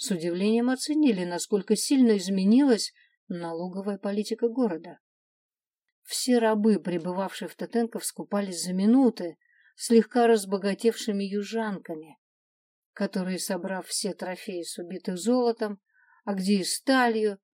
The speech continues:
сходу забирали своих сородичей. Поначалу опасавшиеся нападения рабов вегенвагены быстро осваивались, видя, какое наказание за подобное ждёт местных.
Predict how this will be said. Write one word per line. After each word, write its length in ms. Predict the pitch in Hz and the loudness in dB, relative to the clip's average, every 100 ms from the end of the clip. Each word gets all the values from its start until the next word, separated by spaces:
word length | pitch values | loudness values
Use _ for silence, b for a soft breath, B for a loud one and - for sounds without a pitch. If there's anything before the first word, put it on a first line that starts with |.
| _ - | _ -14
сходу 480 | - - 226 185 | -14 0 0 0
забирали 600 | 165 170 160 175 170 165 | -6 -6 -6 -6 -6 -8
своих 440 | 175 - 170 165 - | -10 -10 -10 -10 -10
сородичей. 760 | 180 165 165 160 - 185 160 _ _ _ _ _ _ _ _ _ _ _ _ | -8 -6 -8 -10 -14 -16 -20 _ _ _ _ _ _ _ _ _ _ _ _
Поначалу 680 | 202 196 196 - 254 285 285 | -4 -2 -2 -2 0 2 2
опасавшиеся 800 | 269 262 240 254 226 214 190 202 | 2 0 -2 -2 -2 -4 -4 -4
нападения 580 | 190 202 196 196 185 185 | -4 -4 -2 -2 -2 -2
рабов 420 | 196 196 170 165 | -2 -4 -6 -10
вегенвагены 960 | 180 190 190 180 165 170 170 208 254 285 _ _ _ _ _ _ | -4 -4 -2 -6 -6 -6 -2 0 2 0 _ _ _ _ _ _
быстро 680 | 180 156 165 170 - 190 180 | -14 -10 -8 -8 -10 -8 -8
осваивались, 1080 | - - 202 226 233 170 160 156 156 - - _ _ | -8 -10 -8 -6 -6 -8 -10 -12 -12 -12 -14 _ _
видя, 320 | 233 240 208 | 0 2 4
какое 340 | 214 214 214 202 | 0 0 0 2
наказание 720 | 196 208 190 202 175 165 165 | 0 0 -2 -2 -2 -4 -6
за 140 | 175 | -6
подобное 580 | - 180 185 170 175 170 | -4 -4 -4 -6 -8 -8
ждёт 340 | 165 165 175 214 | -10 -8 -6 -2
местных. 640 | 214 165 - 175 165 | -2 -2 -6 -12 -14